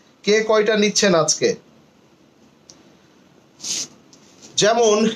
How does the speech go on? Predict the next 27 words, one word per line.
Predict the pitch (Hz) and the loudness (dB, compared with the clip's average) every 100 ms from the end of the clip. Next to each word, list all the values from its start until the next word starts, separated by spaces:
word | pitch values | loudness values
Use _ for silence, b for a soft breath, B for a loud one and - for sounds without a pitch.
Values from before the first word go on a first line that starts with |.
| B - 196 | B -6 -2
এই | 247 269 | 2 0
একটা | 269 254 247 | 0 -2 0
কালার | 208 214 220 214 | 2 2 2 2
আমি | 220 202 | 0 0
আপনাদেরকে | 202 196 196 202 156 | 0 0 0 0 0
দেখাই, | 151 175 185 226 151 - | 0 0 2 0 -4 -4
ব্লু | 185 240 240 | -2 -2 0
কালারের | 220 208 196 196 185 190 | 0 0 2 2 0 -2
সাথে | 170 170 190 202 190 | -2 0 0 0 0
কিন্তু | 190 180 220 247 233 | -2 0 0 0 0
প্যারট | 185 175 180 190 151 - | 0 2 2 0 -4 -4
গ্রিন, | 185 180 131 - - | 0 2 0 -6 -4
I | 143 | -2
mean | 165 160 | -2 -2
কলা | 180 190 196 | 0 0 0
পাতা, | 190 170 151 | -2 0 -2
একদম | 165 202 190 | 0 -2 -2
কচি | 190 208 202 | -4 -2 0
কলা | 185 185 | 0 0
পাতা | 190 202 190 | 0 -2 0
কালারের | 165 175 185 180 | 2 2 2 0
মধ্যে | 170 139 185 254 - B B B - 196 | -2 -2 -2 -2 -6 B B B -4 -2
এই, | 240 226 - 190 | -2 -6 -4 -2
এই | 247 269 165 | 0 -2 0
ড্রেসটাও | 170 185 185 - 202 190 | 0 0 -2 -2 0 0
আপনারা | - 180 175 | -2 0 0
একটু | 165 | -2